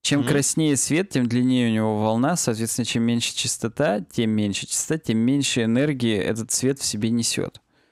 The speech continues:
Speaker 1: Ну, то есть поэтому Blu-ray, когда там синий луч ввели, там сразу кучу информации можно было, м, записать, потому что, ну, он типа крутой.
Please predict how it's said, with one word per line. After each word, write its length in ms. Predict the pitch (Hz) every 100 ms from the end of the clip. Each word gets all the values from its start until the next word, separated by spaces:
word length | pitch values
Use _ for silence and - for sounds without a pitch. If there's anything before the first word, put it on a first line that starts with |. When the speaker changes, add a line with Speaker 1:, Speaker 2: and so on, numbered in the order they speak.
| _ _ _ _ -
Speaker 1:
Ну, 140 | 143
то 120 | 139
есть 180 | 147 -
поэтому 920 | 139 139 147 135 120 110 101 - - 104
Blu-ray, 580 | 110 117 117 120 139 165
когда 320 | 110 95 95
там 200 | 104 104
синий 360 | - 120 107 101
луч 300 | 104 107 98
ввели, 380 | 95 104 110 139
там 200 | - 95
сразу 340 | - 110 104 101
кучу 340 | 110 110 107
информации 580 | 104 113 107 101 95 -
можно 260 | - 101 104
было, 180 | 101 110
м, 680 | - - - - 85 82
записать, 760 | 104 104 113 104 - - 117 143
потому 280 | 127 - 101
что, 200 | - -
ну, 120 | 101
он 160 | 101 92 _
типа 280 | - 107 - -
крутой. 500 | - 110 - -